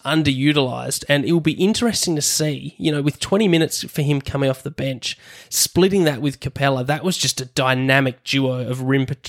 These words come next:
rim protection and rebounding. The Heat, I don't even, this is a laughing stock, but obviously Bam played forty-one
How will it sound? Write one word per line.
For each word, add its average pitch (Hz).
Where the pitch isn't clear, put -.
rim 165
protection -
and 131
rebounding. 123
The 160
Heat, 180
I 139
don't 139
even, 123
this 135
is 123
a 123
laughing 127
stock, -
but 139
obviously 156
Bam 156
played 139
forty-one 131